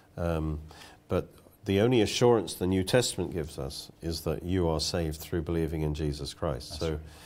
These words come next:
Speaker 1: I don't know how
Speaker 2: And there's no way, uh,
Speaker 1: God's
Speaker 2: you know,
Speaker 1: gonna
Speaker 2: the
Speaker 1: do
Speaker 2: Lord
Speaker 1: it.
Speaker 2: Jesus, John fourteen six, "No one comes to the Father except by me."
Speaker 1: So if they have actually rejected Jesus Christ
Speaker 2: Mm.
Speaker 1: as the Messiah,
Speaker 2: Mm.
Speaker 1: I, I do not hold out much hope.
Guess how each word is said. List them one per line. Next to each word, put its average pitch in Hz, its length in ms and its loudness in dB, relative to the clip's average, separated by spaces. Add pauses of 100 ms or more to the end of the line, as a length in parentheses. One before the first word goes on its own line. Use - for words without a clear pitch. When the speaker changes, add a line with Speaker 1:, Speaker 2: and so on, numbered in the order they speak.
(420)
Speaker 1:
I 90 60 0
don't 101 200 4
know 92 160 4
how 101 180 2
Speaker 2:
And 95 100 6
there's 139 160 4
no 170 240 8
way, 107 380 4
uh, 98 140 0
Speaker 1:
God's 131 200 2
Speaker 2:
you 131 60 2
know, 127 80 4
Speaker 1:
gonna 117 80 4
Speaker 2:
the 127 100 4
Speaker 1:
do 151 60 8
Speaker 2:
Lord 147 120 6
Speaker 1:
it. - 60 -4
Speaker 2:
Jesus, 104 400 4
John 107 260 4
fourteen 92 520 0
six, - 480 -6 (180)
"No 139 400 8
one 131 320 2
comes 107 440 2
to - 40 -10
the 87 80 -2
Father 76 400 -2 (460)
except - 360 -8
by 76 120 -6
me." 71 60 -6 (260)
Speaker 1:
So - 160 4
if 101 100 0
they 143 140 4
have 151 180 4 (140)
actually 104 500 2
rejected 90 600 2
Jesus 73 400 -6
Christ 78 320 -2
Speaker 2:
Mm. 78 40 -6
Speaker 1:
as 76 120 -8
the - 100 -10
Messiah, 69 480 -8 (280)
Speaker 2:
Mm. 78 280 -6
Speaker 1:
I, - 80 -6
I - 20 -4
do 90 240 -2
not 82 180 0
hold 85 300 -6
out 73 180 -4
much 78 280 -6
hope. 76 340 -8